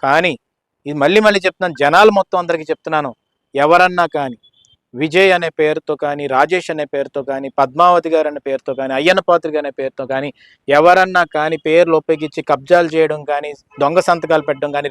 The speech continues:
రిజిస్ట్రేషన్ ఆఫీసులకు వెళ్ళి మా పేర్లు చెప్పి రిజిస్టర్ చేయమనడం కానీ, ఇలాంటివి కానీ జరిగితే వెంటనే పోలీస్ స్టేషన్లోకి తీసుకొచ్చేస్తారు. తీసుకొచ్చేసి వాళ్ళ మీద ఎఫ్ఐఆర్ వేయడం జరుగుతుంది, తీసుకెళ్ళి జైల్లో పెట్టడం జరుగుతుంది. ఎందుకంటే దీంట్లో నాన్ బెయిలబుల్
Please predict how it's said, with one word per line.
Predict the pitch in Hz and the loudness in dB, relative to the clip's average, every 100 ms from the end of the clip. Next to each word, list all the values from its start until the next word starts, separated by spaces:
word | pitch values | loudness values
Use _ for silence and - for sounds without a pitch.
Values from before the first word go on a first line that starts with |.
| 151 | -2
రిజిస్ట్రేషన్ | 170 - 196 - 165 | -2 -4 -4 0 0
ఆఫీసులకు | 165 160 156 156 | 0 -4 -2 0
వెళ్ళి | 175 165 _ _ _ 143 | 0 -4 _ _ _ 2
మా | 160 | 2
పేర్లు | 175 175 196 190 170 | 4 4 4 2 -2
చెప్పి | - 156 | -4 -2
రిజిస్టర్ | 170 180 190 180 | -2 -2 -2 0
చేయమనడం | 170 160 160 147 | 0 0 -2 -4
కానీ, | 151 151 | -4 -2
ఇలాంటివి | 151 170 170 151 | 0 0 -2 -2
కానీ | 151 139 | -2 -2
జరిగితే | 131 139 143 - 147 160 131 - _ _ - | -2 0 -2 0 6 6 4 -2 _ _ 0
వెంటనే | 151 156 185 | 0 0 -2
పోలీస్ | - 156 160 | 2 0 0
స్టేషన్లోకి | - 160 160 147 - 151 | -2 -6 -4 -6 -6 -10
తీసుకొచ్చేస్తారు. | 147 - 160 160 151 175 175 220 _ _ _ - | -8 -6 -2 0 0 2 2 0 _ _ _ 0
తీసుకొచ్చేసి | 190 - 196 165 175 165 175 156 | 2 2 0 0 -4 -4 -2 2
వాళ్ళ | 151 147 | 2 2
మీద | 151 151 143 - | 0 0 -2 -4
ఎఫ్ఐఆర్ | - 170 170 160 | 0 4 4 4
వేయడం | 165 165 156 | 2 2 0
జరుగుతుంది, | 160 170 175 214 - _ _ - | 0 -2 -2 -2 -4 _ _ -2
తీసుకెళ్ళి | 175 - 175 170 160 - _ - | 0 2 0 2 -2 -6 _ 0
జైల్లో | 147 156 147 | 2 4 2
పెట్టడం | 143 - 135 | -2 -6 -8
జరుగుతుంది. | 131 131 127 131 135 131 | -6 -6 -6 -6 -4 -4
ఎందుకంటే | 151 165 165 147 147 | -2 -2 -2 -6 -4
దీంట్లో | 160 165 151 | -2 -2 0
నాన్ | 139 165 175 165 | 2 2 2 2
బెయిలబుల్ | 165 156 156 151 | 2 2 -2 -4